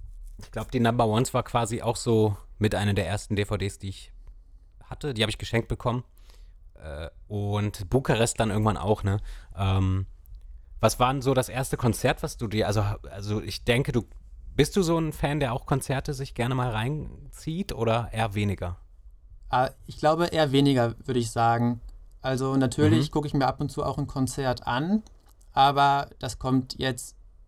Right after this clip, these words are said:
Speaker 2: nicht häufiger vor als vielleicht zweimal pro Jahr. Äh, dass ich dann
Speaker 1: Mhm.
Speaker 2: irgendwann mal sage, „Wow, jetzt habe ich mal Lust, die History Tour zu gucken.“ Dann gucke ich mir das auf
Speaker 1: Mhm.
Speaker 2: YouTube an, weil es da ja keinen offiziellen Release von gibt. Ähm,
Speaker 1: Nö.
Speaker 2: aber
Speaker 1: Warum auch, ne?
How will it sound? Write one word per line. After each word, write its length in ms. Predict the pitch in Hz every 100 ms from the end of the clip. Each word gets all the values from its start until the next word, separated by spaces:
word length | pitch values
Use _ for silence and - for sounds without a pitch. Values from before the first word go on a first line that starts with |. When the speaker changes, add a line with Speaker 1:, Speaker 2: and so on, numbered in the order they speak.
| -
Speaker 2:
nicht 240 | 143 135 131
häufiger 540 | 135 143 131 127 127
vor 260 | - 131 127
als 200 | 127 -
vielleicht 260 | 127 117
zweimal 320 | - 120 123
pro 240 | 117 - 113
Jahr. 340 | 107 107 104 - - - - - -
Äh, 320 | 123 117 117
dass 100 | 123
ich 100 | 123
dann 140 | 127
Speaker 1:
Mhm. 60 | 131
Speaker 2:
irgendwann 220 | 143 131
mal 140 | 127 120
sage, 300 | 123 127 123
„Wow, 240 | 127 131
jetzt 140 | 131
habe 140 | 139 131
ich 160 | 131
mal 120 | 131 127
Lust, 280 | 139 -
die 340 | 127 127 123 113 - - -
History 360 | 156 147 147
Tour 160 | 147 147
zu 160 | 147
gucken.“ 440 | 143 147 147 143 143 - - - -
Dann 260 | 123 127
gucke 180 | 139 135
ich 60 | 135
mir 60 |
das 140 | 131 107
auf 100 | 110
Speaker 1:
Mhm. 100 | 110
Speaker 2:
YouTube 280 | - 131
an, 320 | 127 127 127 110
weil 100 | 110
es 80 | 110
da 80 | 117
ja 120 | 110
keinen 220 | 117 117
offiziellen 480 | 113 110 104 117 110
Release 240 | 110 120
von 160 | 127 127
gibt. 300 | 127 113 - - - - - - - - -
Ähm, 420 | 131 127 131 127 98
Speaker 1:
Nö. 100 | 95 - - - - -
Speaker 2:
aber 340 | 123 135 143
Speaker 1:
Warum 300 | 147 120 156
auch, 200 | 90 90
ne? 220 | 104 147